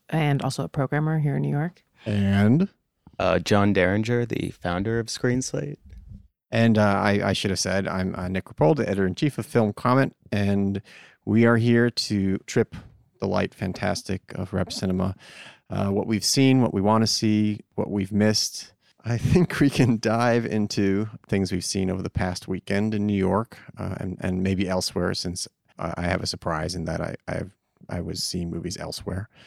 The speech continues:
Speaker 2: So, uh, I, I, Nellie, I was very, um, curious to hear. I think you've been watching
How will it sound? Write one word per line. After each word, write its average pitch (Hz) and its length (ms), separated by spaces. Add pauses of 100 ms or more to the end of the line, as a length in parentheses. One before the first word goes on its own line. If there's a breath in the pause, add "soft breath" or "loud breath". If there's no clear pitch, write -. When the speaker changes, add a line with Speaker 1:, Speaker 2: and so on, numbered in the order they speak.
(440 loud breath)
Speaker 2:
So, 110 380 (120)
uh, 107 320
I, 110 240
I, 104 140
Nellie, 123 280
I 117 60
was 104 120
very, 113 280 (160)
um, 92 280
curious 95 360
to 92 100
hear. 95 240
I 90 60
think 101 160
you've 101 140
been 92 180
watching 90 560